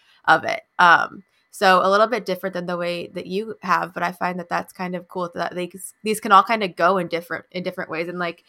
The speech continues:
it even more solidifies that we're all kind of on our own journey with it and how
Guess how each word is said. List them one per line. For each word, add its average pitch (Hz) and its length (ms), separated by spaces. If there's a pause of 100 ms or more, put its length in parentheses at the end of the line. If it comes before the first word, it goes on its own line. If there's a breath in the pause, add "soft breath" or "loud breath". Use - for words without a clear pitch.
(260 soft breath)
it 190 80
even 190 180
more 180 140
solidifies 175 640
that - 120
we're 170 140
all 165 100
kind 175 300
of - 60
on 165 120
our 180 100
own 180 160
journey 170 320
with 170 220
it - 140
and 170 240 (100)
how 175 400